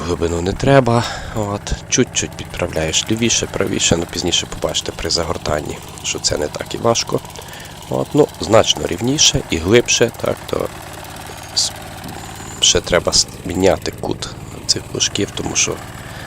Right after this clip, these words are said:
занадто глиб-, глибоко лізуть. Ну, це вже,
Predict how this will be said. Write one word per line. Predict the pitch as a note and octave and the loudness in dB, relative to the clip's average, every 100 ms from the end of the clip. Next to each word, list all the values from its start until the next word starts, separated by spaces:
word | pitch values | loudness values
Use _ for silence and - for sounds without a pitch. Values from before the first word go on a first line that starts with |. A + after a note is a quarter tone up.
| - - | -12 -6
занадто | - F2+ F2 D#2 - D#2+ D2 | 0 2 4 0 -2 -6 -4
глиб-, | - - - D2+ | -6 -8 -8 -4
глибоко | D#2+ D#2 - - - | -2 -2 -4 -6 -6
лізуть. | - - - | -6 -6 -4
Ну, | - | -2
це | - | 0
вже, | - | -2